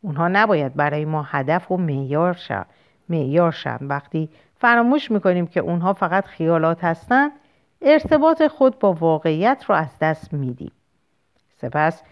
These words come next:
جنگ تمام عیار راه میندازیم تا برای شرکت تجاری پول هنگفتی به دست بیاریم یا از منافع ملی دفاع کنیم. شرکت، پول و ملت تنها در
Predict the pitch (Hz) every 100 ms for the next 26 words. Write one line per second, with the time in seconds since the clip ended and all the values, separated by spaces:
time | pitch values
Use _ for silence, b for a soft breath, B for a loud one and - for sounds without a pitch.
0 | b _ 254 269 262 247 240 226 202 190
1 | 180 - 156 156 147 127 113 117 131 120
2 | 69 78 - - 156 135 135 143 156 151
3 | b b b - 285 - 254 247 247 220
4 | 180 180 170 180 220 220 208 220 208 185
5 | - 151 143 180 180 - 113 104 117 123
6 | - 143 139 170 _ _ _ _ _ _
7 | _ 285 277 226 220 190 190 185 247 247
8 | 208 156 165 180 131 113 - - - -
9 | - _ _ _ _ _ _ _ - -
10 | 311 262 - 277 269 269 - - - 254
11 | 247 240 208 208 208 202 196 202 202 196
12 | 196 _ _ _ _ - 277 262 269 247
13 | 208